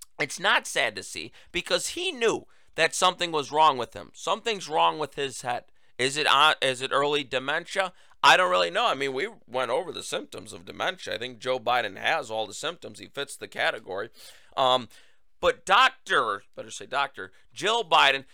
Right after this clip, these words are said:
she knows that something's wrong with Joe Biden. She's sort of having to, she's, like, trying her best to whisper to him what's going on. Kamala Harris knows there's something wrong with Joe Unity Biden. Nancy Pelosi knows there's something wrong with Joe Unity Biden.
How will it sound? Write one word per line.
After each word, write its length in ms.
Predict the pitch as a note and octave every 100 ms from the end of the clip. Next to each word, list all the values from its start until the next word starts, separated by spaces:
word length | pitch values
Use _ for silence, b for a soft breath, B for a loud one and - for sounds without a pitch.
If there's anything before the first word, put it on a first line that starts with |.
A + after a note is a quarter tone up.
| -
she 360 | - - G3 C4
knows 340 | C4+ F3+ D#3
that 140 | D3 C#3
something's 460 | D3 C3 C3 A#2+
wrong 260 | A#2+ A#2+ A#2
with 180 | A2 -
Joe 260 | A#2+ G#2+
Biden. 460 | G2+ G2+ E2+ C3 D#3+ - -
She's 360 | - - A3+ C4
sort 240 | - B3
of 140 | F3+ F3
having 340 | E3 E3 E3
to, 60 | D3 b
she's, 220 | - A3
like, 180 | C#4 A3
trying 360 | - G#3+ A3 G3
her 120 | F3+
best 320 | E3 E3+ -
to 80 | C#3
whisper 500 | A#2+ D#3+ - B2+ A2
to 100 | G#2
him 220 | G2+ E2 - - -
what's 260 | D3 C#3+
going 380 | - C#3+ C3+ B2
on. 240 | B2+ F#2+ - - - -
Kamala 520 | - D3+ C#3 C3+ A#2+ A#2+
Harris 500 | F#3+ C4+ B3 - C#3+
knows 260 | C3+ C3
there's 160 | B2+ A#2+
something 340 | B2 A#2+ A#2
wrong 260 | A2 A2 G#2+
with 120 | G#2
Joe 200 | A#2 G#2+
Unity 380 | G2+ G2+ F#2+ F#2+
Biden. 360 | F#2+ F#2+ C3 C3 b B2
Nancy 360 | D3 D3 C3+
Pelosi 600 | - B2 D3+ B3+ - A3
knows 240 | E3+ D3 B2+
there's 160 | B2+
something 380 | C#3 B2 A#2+ A#2+
wrong 260 | A2+ A2+ A2
with 120 | G#2+
Joe 140 | A2
Unity 180 | A2 A2
Biden. 140 | A2